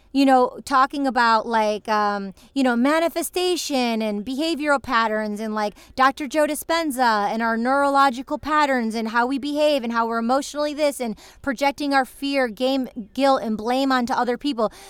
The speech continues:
So we get, we get into all these, like, human dynamics and how people could be super crazed being in one space, um, during a pandemic, and not only as a solo person, but with, with couples, like, going to therapy. So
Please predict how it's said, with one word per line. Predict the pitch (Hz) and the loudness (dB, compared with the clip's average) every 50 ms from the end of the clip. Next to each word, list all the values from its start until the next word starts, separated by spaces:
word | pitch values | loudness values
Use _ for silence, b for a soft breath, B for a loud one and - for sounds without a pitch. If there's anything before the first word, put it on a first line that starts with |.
| B B | B B
So | - 302 | -4 0
we | 285 294 240 | 0 0 0
get, | 214 294 302 294 285 | 2 2 2 2 0
we | 247 277 240 | -2 -4 -2
get | 233 311 330 | 0 -2 -2
into | 339 330 302 - 277 | -2 -2 -2 -2 2
all | - 262 277 285 285 | 6 6 6 6 4
these, | 226 277 262 226 220 | 0 -4 -6 -4 -2
like, | 254 247 233 - | -4 -4 -4 -6
human | - - 285 294 285 285 269 | -8 -4 -2 0 0 0 0
dynamics | 247 247 233 226 220 240 269 294 285 277 254 247 - | -2 -2 -4 -2 -2 -2 -2 0 0 -2 -2 -2 -6
and | 240 226 | -6 -4
how | 233 233 226 | -2 -2 -4
people | - - 269 220 240 240 | -4 -6 -8 -6 -6 -8
could | 220 - 262 202 | -6 -6 -6 -6
be | 220 233 220 190 _ _ | -4 -8 -8 -10 _ _
super | - - - - 359 370 - 269 247 | -18 -14 -2 -2 0 0 0 -2 -4
crazed | - - 294 302 302 285 262 226 202 190 | -4 -4 0 2 2 2 0 -2 -4 -4
being | 254 254 247 247 | -2 -2 0 0
in | 240 226 226 | -2 -2 -2
one | 233 233 233 220 | -2 -2 -2 -4
space, | - - - 302 311 294 262 - - - B B B B B B | -6 -2 0 0 2 0 -2 -6 -10 -14 B B B B B B
um, | - 240 240 233 226 233 | -4 -2 -2 -2 -2 -2
during | 196 254 247 247 240 240 | -2 -2 -2 0 -2 -4
a | |
pandemic, | 233 - 262 240 240 269 294 294 277 269 254 b b b b b | -4 -4 -4 -2 0 0 0 0 0 -2 -4 b b b b b
and | - 240 | -2 0
not | 254 269 262 262 | 2 4 4 4
only | 262 262 247 240 | 4 2 2 0
as | 233 220 | -2 -4
a | 226 | -6
solo | - - 320 320 330 294 254 | -2 2 2 4 4 2 0
person, | - 262 233 - 254 233 | 0 -4 -4 -4 -4 -4
but | 214 226 214 202 - - | -2 -2 -2 -2 -4 -10
with, | 254 214 240 233 214 - | -4 -2 -2 -2 -2 -6
with | - 220 214 190 - - | -6 -6 -6 -6 -6 0
couples, | - 381 381 - 226 190 170 190 | 2 2 2 2 -2 -4 -2 -4
like, | 208 214 | -10 -8
going | - 233 226 220 226 214 | -4 -2 -2 -2 -2 -6
to | |
therapy. | 214 - 311 339 339 311 - 214 202 208 | -4 -2 0 0 0 0 -4 -6 -10 -8
So | - - 254 240 226 | -6 -2 -2 -2 -2